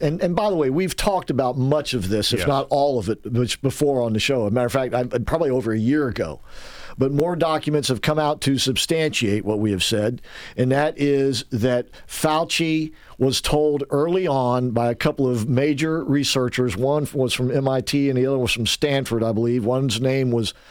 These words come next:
Speaker 1: Christian Anderson, and I forget the other guy's name. And as soon as they saw it, they wrote emails to Fauci saying, "This sure looks like it's man-made."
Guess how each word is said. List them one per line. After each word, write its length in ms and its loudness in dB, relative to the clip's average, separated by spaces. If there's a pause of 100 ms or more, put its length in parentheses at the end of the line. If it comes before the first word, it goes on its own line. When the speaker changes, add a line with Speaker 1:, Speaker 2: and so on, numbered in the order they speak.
(480)
Speaker 1:
Christian 520 0
Anderson, 800 0
and 160 0
I 100 2
forget 360 -2
the 140 2
other 160 2
guy's 420 0
name. 380 0 (480)
And 200 4
as 140 2
soon 220 0
as 160 0
they 160 2
saw 460 0
it, 180 -12
they 240 2
wrote 360 2 (760)
emails 480 2
to 80 0
Fauci 440 0
saying, 380 0 (400)
"This 220 0
sure 340 2
looks 300 -2
like 280 0
it's 220 0
man-made." 640 0